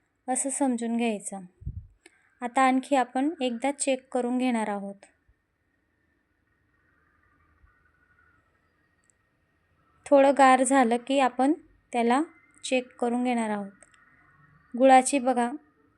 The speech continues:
थोडा अजून वेळ आहे त्याला, म्हणून थोडा वेळ आणखी आपण गॅसवरती ढवळत राहणार आहोत.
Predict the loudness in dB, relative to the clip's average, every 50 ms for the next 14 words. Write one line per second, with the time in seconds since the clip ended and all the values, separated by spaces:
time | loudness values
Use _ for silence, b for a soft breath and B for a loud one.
0 | _ _ _ -2 2 4 4 6 4 4 2 2 0 0 -2 -2 -6 -10 _ _
1 | _ -10 -6 -2 0 2 2 2 2 2 2 0 -2 -2 -4 -4 -4 -4 -6 -8
2 | -10 -12 _ _ _ _ _ _ _ -20 -20 -20 -20 -20 -20 _ _ _ _ _
3 | _ _ _ _ _ _ _ _ _ _ _ _ _ _ _ _ _ _ -6 -4
4 | -2 0 0 -2 0 0 0 2 2 2 0 0 -2 -4 -4 -6 -6 -6 -6 -4
5 | -4 -4 -4 -4 -6 -6 -6 -6 -8 -8 -10 -10 -6 -2 -2 0 0 -2 -4 -6
6 | -6 -6 -6 -6 -6 -6 -4 -2 -2 -2 -2 -2 -4 -4 -6 -8 -8 -8 -8 -8
7 | -10 -10 -12 -12 -14